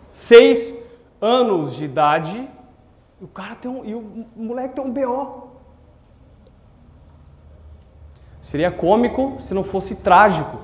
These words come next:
Mas isso aconteceu. Ela tava me falando, ela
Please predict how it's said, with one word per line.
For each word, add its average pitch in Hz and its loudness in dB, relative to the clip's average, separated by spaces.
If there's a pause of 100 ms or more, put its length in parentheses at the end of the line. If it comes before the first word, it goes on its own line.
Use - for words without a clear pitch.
(1600)
Mas 139 -8
isso 139 -8
aconteceu. 156 -2 (340)
Ela 143 2
tava 151 2
me 160 2
falando, 160 0 (600)
ela 120 -4